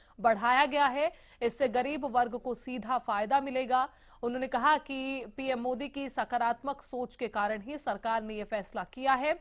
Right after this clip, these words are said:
वहीं इस दौरान संसद, सांसद दीपेंद्र हुड्डा के सीएम को पत्र लिखने पर अभिमन्यु ने कहा कि विपक्ष के पास कोई मुद्दा नहीं है, इसलिए विपक्ष केवल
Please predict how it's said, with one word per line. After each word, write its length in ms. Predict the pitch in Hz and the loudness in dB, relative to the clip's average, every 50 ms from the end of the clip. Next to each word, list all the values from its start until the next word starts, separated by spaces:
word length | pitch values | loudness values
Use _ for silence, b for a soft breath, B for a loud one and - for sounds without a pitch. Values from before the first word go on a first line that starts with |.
| - B B B B B B B | -6 B B B B B B B
वहीं 220 | 233 240 240 269 277 | 0 0 2 2 0
इस 80 | 269 226 | 2 6
दौरान 420 | 269 269 269 277 277 302 320 330 - | 6 8 8 8 6 6 4 2 0
संसद, 580 | - 294 262 247 233 - 302 294 277 277 247 - _ _ _ _ _ _ - - | 0 0 0 0 0 -2 2 2 2 2 0 -6 _ _ _ _ _ _ -4 0
सांसद 380 | 262 247 247 233 - 285 269 277 | 2 2 2 2 2 2 2 2
दीपेंद्र 440 | 254 214 247 214 - 277 285 262 285 269 | 0 0 -2 -4 -4 -4 -2 -2 -4 -4
हुड्डा 320 | - - 285 233 214 - 254 | -2 -4 -4 0 2 0 0
के 160 | 254 269 247 | 0 -2 -6
सीएम 280 | 233 - - 262 262 247 | -6 -6 -6 -6 -6 -4
को 120 | 247 - 247 | -4 -8 -2
पत्र 340 | - 254 254 254 254 262 233 | 2 2 2 2 0 -6 -6
लिखने 320 | 226 226 - - 247 247 | -6 -8 -8 -8 -8 -6
पर 180 | 240 - 240 233 | 0 0 0 0
अभिमन्यु 400 | 226 185 226 220 226 220 214 226 | 0 -2 -4 -6 -6 -6 -6 -8
ने 60 | 220 220 | -8 -4
कहा 220 | 233 208 214 240 | -4 -2 0 0
कि 140 | 233 233 240 | -2 -4 -6
विपक्ष 520 | 190 190 208 208 - 277 302 294 - - - | -8 -8 -6 0 4 4 4 2 0 -8 -10
के 160 | 240 - 247 208 | -6 -6 -6 -4
पास 340 | - 220 226 233 240 - - | -2 -2 -2 -2 -2 -4 -6
कोई 220 | - 254 233 233 | -6 -4 -4 -4
मुद्दा 340 | 202 202 202 180 170 214 214 | -4 -6 -8 -6 -4 -4 -4
नहीं 320 | 196 196 196 170 - 247 240 | -4 -6 -8 -10 -10 -10 -10
है, 120 | 277 285 285 | -8 -8 -8
इसलिए 200 | - - 220 202 | -8 -8 -8 -8
विपक्ष 440 | 180 202 202 - 269 285 - - 262 | -8 -4 2 2 2 2 0 -6 -10
केवल 340 | - 233 214 220 240 277 | -8 -6 0 0 0 0